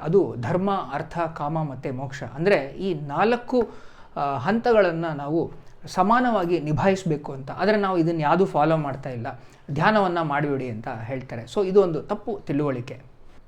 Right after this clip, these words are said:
ಇನ್ನು ಎರಡನೇ ತಪ್ಪು ತಿಳುವಳಿಕೆ ಏನಂದ್ರೆ, ನಾವು ಆಧ್ಯಾತ್ಮಿಕ ಮಾರ್ಗದಲ್ಲಿ ಧ್ಯಾನವನ್ನ ಮಾಡ್ತಾ ಇದ್ರೆ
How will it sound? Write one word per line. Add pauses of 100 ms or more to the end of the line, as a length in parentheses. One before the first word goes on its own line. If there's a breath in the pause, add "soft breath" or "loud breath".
(120)
ಇನ್ನು
ಎರಡನೇ
ತಪ್ಪು
ತಿಳುವಳಿಕೆ
ಏನಂದ್ರೆ,
ನಾವು
ಆಧ್ಯಾತ್ಮಿಕ
ಮಾರ್ಗದಲ್ಲಿ
ಧ್ಯಾನವನ್ನ
ಮಾಡ್ತಾ
ಇದ್ರೆ